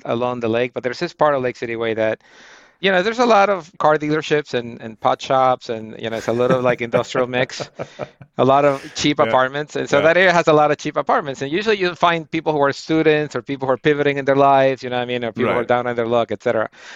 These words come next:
Speaker 1: This one in particular accepted dogs. I'm not really sure why I took an apartment that accepted dogs, but, you know, here, here we are.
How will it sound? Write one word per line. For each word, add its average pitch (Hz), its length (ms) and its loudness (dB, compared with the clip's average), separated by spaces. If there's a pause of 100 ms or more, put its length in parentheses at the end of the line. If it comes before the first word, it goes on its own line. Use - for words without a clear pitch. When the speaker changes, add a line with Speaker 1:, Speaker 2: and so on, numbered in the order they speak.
(160)
Speaker 1:
This 226 160 2
one 262 140 2
in 233 60 -4
particular 190 440 2
accepted 151 600 -2
dogs. 120 260 0
I'm 131 120 0
not 175 120 0
really 160 140 0
sure 135 160 -4
why 117 300 2
I 110 40 0
took 107 160 -8
an 107 80 -4
apartment 107 280 -4
that 104 100 -2
accepted 101 360 -14
dogs, 104 240 -10
but, 107 220 -6
you 107 100 -14
know, 101 140 -10
here, 113 220 -8
here 117 200 -8
we 110 100 -6
are. - 160 -4